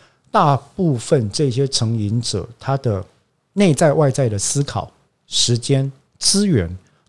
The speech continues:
都会用来放在跟这些物质、寻求这些物质或者施用这些物质相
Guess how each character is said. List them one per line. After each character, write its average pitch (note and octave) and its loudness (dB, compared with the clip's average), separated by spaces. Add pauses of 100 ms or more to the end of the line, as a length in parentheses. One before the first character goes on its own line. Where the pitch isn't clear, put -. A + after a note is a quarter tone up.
都 F3 4
会 D#3 2
用 C#3+ 4
来 G2 -2 (520)
放 C#3+ 4
在 G#2+ -2
跟 B2+ 0
这 B2 0
些 A#2+ -4
物 C#3 0
质、 F2 -6 (440)
寻 D#3 2
求 C#3 2
这 D#3 -2
些 D#3 -4
物 D3 -6
质 F#2+ -8
或 A2+ -6
者 A2 -6
施 D#3 -2
用 D#3 2
这 B2+ -6
些 C3 -4
物 C3+ -6
质 F2 -10
相 A2+ -6